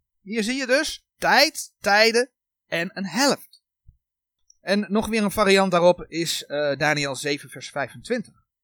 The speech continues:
Maar het gaat dus om een tijd tijden en een halve tijd. Als je dan dus schrift met schrift gaat vergelijken over diezelfde periode,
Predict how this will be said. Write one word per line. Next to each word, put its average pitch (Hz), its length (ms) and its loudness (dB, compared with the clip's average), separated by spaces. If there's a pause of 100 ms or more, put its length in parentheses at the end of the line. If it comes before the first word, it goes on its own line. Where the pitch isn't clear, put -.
(220)
Maar - 140 -12
het 196 80 -8
gaat 320 280 2
dus 285 160 2
om 214 120 2
een 147 160 -6
tijd 320 600 2 (140)
tijden 240 560 2
en 190 140 -2
een 170 100 -2
halve 156 460 -2
tijd. - 640 -6
Als 240 160 0
je 294 80 -2
dan 285 160 2
dus 262 180 2
schrift - 260 -4
met 240 160 -4
schrift - 320 -4
gaat 214 240 -2
vergelijken 190 640 2
over 180 180 -6
diezelfde 170 480 -2
periode, 175 680 0